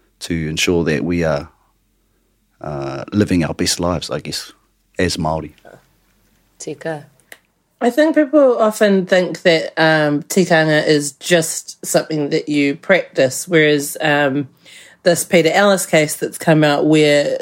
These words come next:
Speaker 3: um, the central philosophy, I guess, is that mana carries on after death. So that's less a practice and more, uh, philosophy or a, a worldview. And so I think we get hung up in thinking that tikanga is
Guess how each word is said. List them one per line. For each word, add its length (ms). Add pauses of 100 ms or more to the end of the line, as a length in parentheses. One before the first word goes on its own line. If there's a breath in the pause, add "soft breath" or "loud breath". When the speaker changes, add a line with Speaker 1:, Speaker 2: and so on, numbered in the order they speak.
(160)
Speaker 3:
um, 320
the 100
central 460
philosophy, 720
I 80
guess, 440
is 280
that 340
mana 460
carries 400
on 160
after 240
death. 320 (340 loud breath)
So 120
that's 200
less 180
a 60
practice 460
and 120
more, 480 (200)
uh, 180
philosophy 720
or 180
a, 220
a 60
worldview. 680 (840)
And 80
so 100
I 60
think 160
we 100
get 220
hung 200
up 220
in 100
thinking 540 (640 loud breath)
that 160
tikanga 500
is 220